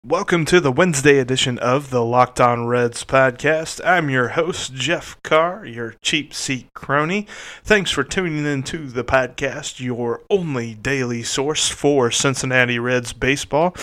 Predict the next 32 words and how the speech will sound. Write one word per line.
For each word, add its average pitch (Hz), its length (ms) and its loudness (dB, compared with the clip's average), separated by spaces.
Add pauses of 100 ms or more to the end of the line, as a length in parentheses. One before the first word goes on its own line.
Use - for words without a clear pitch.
(320)
Today, 156 340 6 (300)
I 156 100 4
want 165 240 4
to - 40 -12
take 156 200 0
a 131 60 0
look 139 260 -2
at 135 220 2
Nick 139 280 -4
Senzel 131 960 0 (220)
and 131 160 2
how 156 240 2
he's 156 240 0
gonna 139 220 0
fit - 340 0
into 160 360 2
the 131 60 2
lineup. 151 460 2
I 123 80 4
believe 127 340 2
he's 143 220 -2
going 131 260 0
to 120 60 -4
be 123 160 0
the 123 260 -2
X 147 240 -2
factor 127 480 -2
for 143 340 -2
the 123 120 -4
Reds 127 440 0
this 131 180 2
season, 156 440 0